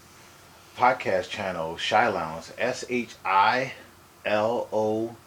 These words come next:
U N G E. to be updated on the latest episodes. If you don't have iTunes, hit me up on SoundCloud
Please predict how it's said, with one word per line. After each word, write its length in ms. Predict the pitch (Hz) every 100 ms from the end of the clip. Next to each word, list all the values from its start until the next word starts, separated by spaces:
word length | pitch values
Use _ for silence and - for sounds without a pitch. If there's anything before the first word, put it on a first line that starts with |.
| - -
U 400 | 95 107 113 107
N 340 | 104 104 110 107
G 340 | 98 101 98
E. 360 | 90 107 127 151 - - - - - - - -
to 100 | 123
be 160 | 120 120
updated 420 | 127 127 123 120
on 100 | 110
the 60 | 104
latest 320 | 117 120 -
episodes. 640 | 120 127 - 139 143 139
If 180 | - -
you 80 | 101 -
don't 260 | 123 175
have 220 | 131 117
iTunes, 680 | 107 98 95 - 95 92 95 - - - - - -
hit 160 | 202
me 100 | 233
up 140 | 233 214
on 100 | 202
SoundCloud 760 | 214 214 214 - 110 85 -